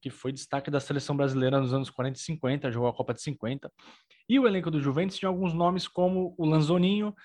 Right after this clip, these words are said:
o Clóvis e o Rodrigues. E foi o Bauer o responsável por mudar o nome do Antônio,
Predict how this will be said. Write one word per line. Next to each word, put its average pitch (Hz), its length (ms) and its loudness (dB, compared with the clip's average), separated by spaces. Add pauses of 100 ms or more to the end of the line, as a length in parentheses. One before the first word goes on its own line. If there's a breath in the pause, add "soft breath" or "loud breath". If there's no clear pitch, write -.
(400 loud breath)
o 160 100 0
Clóvis 175 500 4
e 185 40 4
o 180 40 4
Rodrigues. 175 600 2 (340 soft breath)
E 277 140 2
foi 262 220 0
o 247 60 -2
Bauer 170 460 4
o 135 60 -2
responsável 156 680 -2
por 156 140 -6
mudar 147 300 2
o 143 60 0
nome 143 260 0
do 147 140 2
Antônio, 190 560 0